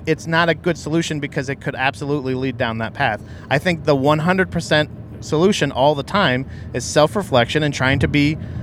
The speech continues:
figure out a way to be comfortable with the way that you are.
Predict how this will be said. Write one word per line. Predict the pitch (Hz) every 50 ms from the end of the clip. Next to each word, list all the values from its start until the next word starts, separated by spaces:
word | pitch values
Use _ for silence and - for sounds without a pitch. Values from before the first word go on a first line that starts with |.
| - - - -
figure | - 180 170 175 202
out | 185 190 190
a | 196
way | 170 139 143 151
to | 156
be | 156 165
comfortable | 156 - - 147 139 - - 143 143 147 156 - - - -
with | 143 156 - -
the | 160 143
way | 135 139 147 147 160 151
that | 143 147 123
you | 135 131 135
are. | 156 165 113 92 78